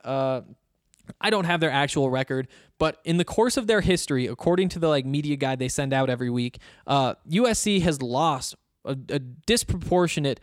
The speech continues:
amount of games in cold weather versus in warm weather. The way that they count whether the weather is good or bad,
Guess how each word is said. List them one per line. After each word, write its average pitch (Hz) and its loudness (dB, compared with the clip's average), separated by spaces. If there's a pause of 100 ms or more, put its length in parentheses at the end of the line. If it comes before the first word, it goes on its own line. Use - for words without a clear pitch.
(180)
amount 147 0
of 151 -4
games 139 -2
in 131 -8
cold 175 0
weather 202 2 (280)
versus 160 0
in 147 -2
warm 131 0
weather. 104 -8 (1400)
The 160 2
way 175 4
that 208 0
they 196 2
count 165 -2
whether 151 0
the 147 2
weather 143 2
is 131 -4
good 139 0
or 135 0
bad, 127 -2